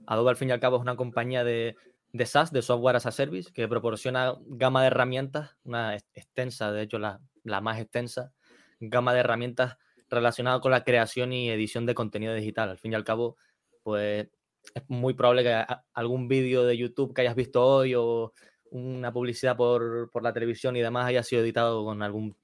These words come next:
programa de, de Adobe. Em, la compañía básicamente se divide en, en tres segmentos, aunque realmente son dos porque uno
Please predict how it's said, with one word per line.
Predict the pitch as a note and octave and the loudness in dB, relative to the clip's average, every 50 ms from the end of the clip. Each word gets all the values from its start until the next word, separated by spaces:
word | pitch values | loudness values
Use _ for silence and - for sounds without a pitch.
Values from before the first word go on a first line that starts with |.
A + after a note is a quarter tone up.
| _ | _
programa | - A#2 G#2 G#2 G#2 G#2 G#2 G2+ G2+ | -4 -2 0 0 0 0 -2 -2 -4
de, | G2 F#2+ F#2+ F#2 F2+ F2+ E2+ - _ _ _ _ _ - - _ _ _ _ _ - | -4 -4 -6 -8 -10 -12 -18 -20 _ _ _ _ _ -20 -20 _ _ _ _ _ -16
de | C3 A2 A#2 | -6 -2 0
Adobe. | G#2+ A2 B2 A#2+ G#2 G2 - _ _ _ _ - - - _ _ _ _ _ _ _ | 4 6 6 6 4 2 -4 _ _ _ _ -20 -20 -20 _ _ _ _ _ _ _
Em, | - C3 B2 A#2+ A#2 A2+ A2+ A2+ A2 A2 G#2+ G#2+ A2 - - _ _ _ _ _ - _ _ _ - | 0 2 4 4 2 2 0 -4 -4 -4 -4 -6 -8 -10 -14 _ _ _ _ _ -20 _ _ _ 0
la | A2+ A#2 | 0 2
compañía | A2+ A#2+ A#2+ A2 A#2 A#2 C3 C3+ B2+ | 2 0 0 0 0 0 2 4 4
básicamente | A#2+ A#2 - B2+ A#2+ B2 C3 C3 C3+ B2+ A2+ | 4 4 4 2 2 2 2 0 -2 -4 -4
se | - - A2 | -2 -2 -2
divide | A2 A2+ A#2+ B2+ C3 A#2 G#2+ G#2+ | 0 0 0 0 0 0 0 -2
en, | G2+ G2+ G2+ G2 G2 G2 - _ _ _ _ _ _ _ _ - - _ _ | -4 -6 -8 -8 -10 -12 -14 _ _ _ _ _ _ _ _ -20 -20 _ _
en | - A2 G#2 G2+ F#2 - | -10 -10 -8 -10 -8 -4
tres | - A#2 A#2+ A#2+ A#2+ A#2 - - - _ | -2 0 2 2 0 0 -4 -8 -20 _
segmentos, | - - E3 B2+ A#2+ C3 C#3+ D3 C#3+ - C#3 - - | -8 -6 -4 -2 -2 -2 -2 -2 -4 -8 -14 -16 -14
aunque | - A2+ G#2+ - A2 | -12 -10 -6 -4 -2
realmente | G#2 G#2+ A2+ A#2 A2+ A#2+ | -2 -2 -2 -2 -2 -2
son | - B2 A2 G#2+ | -2 -2 -2 -2
dos | A#2+ A2+ | -2 -2
porque | - G#2 G2 - F#2+ | -4 -4 -6 -4 -4
uno | G2 G2+ G#2+ A2 G#2+ G2+ F#2+ C#3 | -4 -4 -4 -4 -4 -6 -8 -12